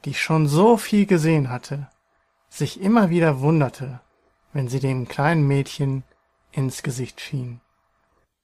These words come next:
Nahe bei dem Schloss des Königs lag das Armenviertel der Stadt.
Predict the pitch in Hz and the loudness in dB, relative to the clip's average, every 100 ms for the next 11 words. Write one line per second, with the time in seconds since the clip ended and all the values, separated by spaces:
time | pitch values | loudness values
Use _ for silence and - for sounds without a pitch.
0 | _ _ 143 139 175 202 165 151 143 135 | _ _ 0 4 6 6 6 4 4 0
1 | - 151 160 - 147 - 143 139 139 - | 0 -2 -2 -6 -8 -4 -2 -2 -4 -8
2 | - - _ _ _ _ _ _ _ 139 | -18 -20 _ _ _ _ _ _ _ 0
3 | 143 - 139 - 151 165 156 - 143 135 | 2 2 -2 0 0 2 0 0 -2 -2
4 | 143 135 131 _ _ _ _ 147 131 - | -6 -6 -10 _ _ _ _ -6 -6 -8
5 | 131 - | -12 -16